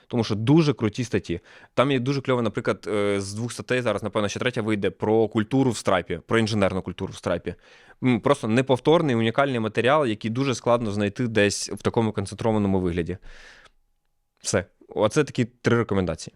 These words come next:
Отакі вийшли новини за минулий тиждень. Для вас їх зібрав і підготував я, Євген Ковалевський. Почуємось наступного по-, Стоп! Я ж вам обіцяв. Точно.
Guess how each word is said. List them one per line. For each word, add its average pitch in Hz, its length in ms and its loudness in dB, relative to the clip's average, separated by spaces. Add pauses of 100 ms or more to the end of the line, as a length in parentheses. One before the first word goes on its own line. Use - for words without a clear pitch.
(240)
Отакі 127 260 0
вийшли 170 240 0
новини 165 260 2
за 156 100 0
минулий 151 240 2
тиждень. 139 400 0 (140)
Для 113 140 0
вас 131 220 2
їх 120 80 -2
зібрав 120 320 2
і 113 60 -2
підготував 107 500 0
я, 127 240 2 (100)
Євген 107 280 -2
Ковалевський. 123 720 0 (400)
Почуємось 113 580 0
наступного 110 460 -2
по-, 110 240 -2 (840)
Стоп! - 260 -4 (1080)
Я 120 120 2
ж 117 100 -2
вам 113 120 2
обіцяв. 104 420 -4 (240)
Точно. 104 320 -6